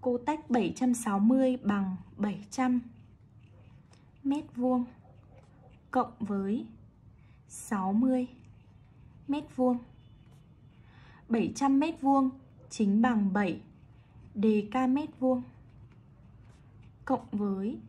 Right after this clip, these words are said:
sáu mươi mét vuông và bằng bảy dk mét vuông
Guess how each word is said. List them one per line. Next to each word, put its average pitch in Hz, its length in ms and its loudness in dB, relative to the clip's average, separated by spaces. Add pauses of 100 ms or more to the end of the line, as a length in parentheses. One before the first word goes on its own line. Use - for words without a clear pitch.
(120)
sáu 190 400 -6
mươi 254 420 2 (600)
mét 285 240 -2
vuông 247 260 2 (1600)
và 208 180 -6
bằng 196 280 -4 (1900)
bảy 208 420 -4
dk 208 380 -2
mét 285 200 -2 (100)
vuông 247 180 0